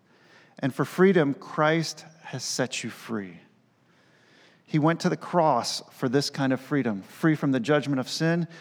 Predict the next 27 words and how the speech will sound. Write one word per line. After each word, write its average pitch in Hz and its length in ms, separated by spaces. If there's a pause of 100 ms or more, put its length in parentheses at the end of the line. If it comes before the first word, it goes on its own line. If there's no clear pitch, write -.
(120)
free 160 300
so 147 120
that 135 140
we 143 100
could 123 120
be 123 120
approved 139 460
by 117 160
God. 110 460 (1000)
You're 139 120
no 170 240
longer 165 440
under 143 220
the 127 80
judgment 123 480
of 101 80
the 117 80
law. 110 440 (840)
Therefore, 135 640 (100)
you 135 220
can 139 200
be 117 100
free. 131 480 (140)
You 139 140
can 165 180
be 185 100
free 110 520